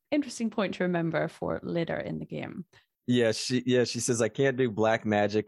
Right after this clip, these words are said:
Speaker 2: or necromancy."
Speaker 1: Yeah.
Speaker 2: And it's just like, oh, that might, that might be pre-shade <laughs> being
Speaker 1: <laughs>
Speaker 2: thrown.
Speaker 1: Yeah, pre-shade, yeah.
Speaker 2: Uh, pre-shade being thrown of something that might come back.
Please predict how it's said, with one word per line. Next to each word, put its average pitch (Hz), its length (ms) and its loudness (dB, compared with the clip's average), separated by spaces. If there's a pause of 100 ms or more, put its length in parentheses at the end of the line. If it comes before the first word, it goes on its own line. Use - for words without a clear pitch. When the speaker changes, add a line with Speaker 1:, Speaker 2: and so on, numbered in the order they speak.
Speaker 2:
or 107 340 2
necromancy." 110 1400 2 (160)
Speaker 1:
Yeah. 160 320 0
Speaker 2:
And 110 160 2
it's 113 200 0
just 127 260 0
like, 117 220 2
oh, 127 380 4
that 117 120 2
might, 131 220 0
that 131 160 0
might 131 240 0
be 123 140 2
pre-shade 117 960 2 (280)
<laughs> - 260 -20
being 202 500 2
Speaker 1:
<laughs> - 80 -6
Speaker 2:
thrown. 110 300 4
Speaker 1:
Yeah, 233 240 2
pre-shade, - 760 -4
yeah. 202 120 -2 (100)
Speaker 2:
Uh, 117 200 4
pre-shade 135 600 2
being 113 200 4
thrown 107 260 4
of 101 80 0
something 101 340 0
that 95 180 2
might 92 280 2
come 90 240 0
back. 78 340 0